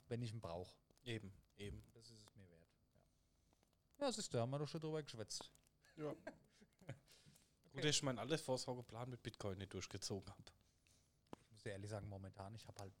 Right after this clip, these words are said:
Speaker 1: nix.
Speaker 2: Ja gut, ich hab zwei private, ne?
Speaker 1: Ich hab gar nix. Ja.
Speaker 2: Einmal diese Abzocker-Riester-Rente, ähm, die hab ich
Speaker 1: Ja.
Speaker 2: aber nur auf, äh, Minimalsbetrag noch laufen, weil das
Speaker 1: Okay.
Speaker 2: ist ja auch mehr, ähm,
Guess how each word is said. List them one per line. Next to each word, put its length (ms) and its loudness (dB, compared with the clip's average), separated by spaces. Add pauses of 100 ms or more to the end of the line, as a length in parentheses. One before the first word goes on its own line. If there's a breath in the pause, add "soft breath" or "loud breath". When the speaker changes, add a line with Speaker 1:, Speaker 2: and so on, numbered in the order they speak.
Speaker 1:
nix. 240 -20 (1400 loud breath)
Speaker 2:
Ja 80 -2
gut, 180 2
ich 80 0
hab 100 -8
zwei 220 0
private, 640 0
ne? 200 0 (200)
Speaker 1:
Ich 60 -20
hab 120 -20
gar 220 0
nix. 280 -10 (380)
Ja. 80 -6
Speaker 2:
Einmal 220 2
diese 220 -2
Abzocker-Riester-Rente, 1600 2
ähm, 160 -4 (1080 loud breath)
die 80 -4
hab 180 -2
ich 140 2
Speaker 1:
Ja. 80 2
Speaker 2:
aber 280 4
nur 420 2
auf, 380 2
äh, 140 2
Minimalsbetrag 960 2
noch 140 -8
laufen, 360 2
weil 160 4
das 180 -4
Speaker 1:
Okay. 80 -6
Speaker 2:
ist 120 -4
ja 120 0
auch 200 -2
mehr, 340 0
ähm, 320 0